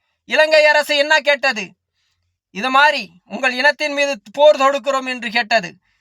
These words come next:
நேராக இலங்கை அரசு ராஜீவ்காந்திக்கு கடிதம் எழுதியது. க-, ராஜீவ்காந்தி உங்களை கடி-, கடிதம் அனுப்பினார். நீங்கள் கையெழுத்து போட்டீர்கள்,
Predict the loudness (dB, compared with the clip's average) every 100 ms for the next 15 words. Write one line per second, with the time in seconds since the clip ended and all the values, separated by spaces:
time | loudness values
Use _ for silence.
0 | _ -4 0 2 2 2 0 0 0 2
1 | 2 0 2 2 2 2 0 0 -2 -8
2 | -2 0 2 0 2 0 -2 -4 -6 -10
3 | -18 _ 2 2 2 2 2 2 0 -6
4 | -4 -2 -2 -2 0 0 0 -4 -4 -4
5 | -4 -4 -4 0 2 2 _ _ -12 -8
6 | -6 -2 -2 0 -2 -4 -8 -8 -4 -4
7 | -4 -6